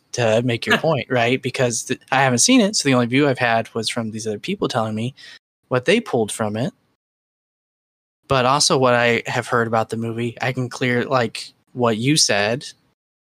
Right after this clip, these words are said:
Speaker 1: I can clearly hear coming from the movie, and that's from a secondhand description.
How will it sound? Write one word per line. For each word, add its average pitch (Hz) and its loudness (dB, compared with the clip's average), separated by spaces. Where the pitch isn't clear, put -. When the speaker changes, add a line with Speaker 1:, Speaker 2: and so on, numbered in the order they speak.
Speaker 1:
I 123 0
can 123 -8
clearly 127 2
hear 127 2
coming 123 -2
from 107 -6
the 101 -8
movie, 120 -4
and 123 0
that's 131 2
from 135 0
a 113 0
secondhand 120 2
description. 107 -2